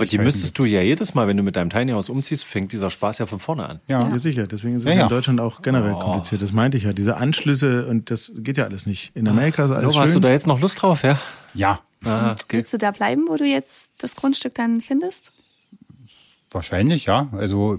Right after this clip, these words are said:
Speaker 1: ich, deswegen suche ich ja recht sorgfältig. Deswegen komme ich ja nicht voran. <laughs>
Speaker 2: Ja, Christine, von dir haben wir jetzt gar nicht so viel gehört.
Speaker 1: Ja,
Speaker 2: Möchtest
Speaker 1: vielleicht
Speaker 2: du
Speaker 1: ein
Speaker 2: noch irgendwas
Speaker 1: Schlusswort?
Speaker 2: fragen? Ich meine, du bist jetzt vielleicht das letzte Mal mit uns in einem
Speaker 1: Ein
Speaker 2: Raum.
Speaker 1: Statement.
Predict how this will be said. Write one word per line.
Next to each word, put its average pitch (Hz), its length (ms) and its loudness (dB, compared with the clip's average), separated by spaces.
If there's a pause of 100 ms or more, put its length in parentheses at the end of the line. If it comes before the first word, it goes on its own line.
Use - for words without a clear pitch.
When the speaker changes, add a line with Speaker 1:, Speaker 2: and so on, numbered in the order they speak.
(140)
Speaker 1:
ich, - 320 -12
deswegen 107 340 -2
suche 120 220 -4
ich 113 60 -6
ja 113 80 -4
recht 107 160 -2
sorgfältig. 95 560 -4
Deswegen 98 240 -2
komme 113 180 0
ich 107 80 -2
ja 104 80 -2
nicht 104 180 -2
voran. 107 340 -4 (340)
<laughs> - 60 4 (2500)
Speaker 2:
Ja, 120 120 4
Christine, 151 400 2
von 117 100 0
dir 120 80 4
haben 135 60 2
wir 123 60 4
jetzt 113 100 -2
gar 131 100 0
nicht 131 100 0
so - 100 -6
viel - 120 -4
gehört. 143 460 0
Speaker 1:
Ja, 104 200 0
Speaker 2:
Möchtest 131 120 0
Speaker 1:
vielleicht 123 200 2
Speaker 2:
du 151 40 4
Speaker 1:
ein 135 40 4
Speaker 2:
noch 135 120 2
irgendwas 156 400 4
Speaker 1:
Schlusswort? 127 140 -4
Speaker 2:
fragen? 143 280 2
Ich 147 120 0
meine, 123 220 6
du 101 120 -8
bist 123 180 -2
jetzt 127 100 -2
vielleicht 120 280 0
das 110 100 -2
letzte - 240 -2
Mal 147 80 0
mit 110 160 0
uns 95 140 -4
in 98 100 -2
einem 78 160 -2
Speaker 1:
Ein 98 60 2
Speaker 2:
Raum. - 120 2
Speaker 1:
Statement. - 340 0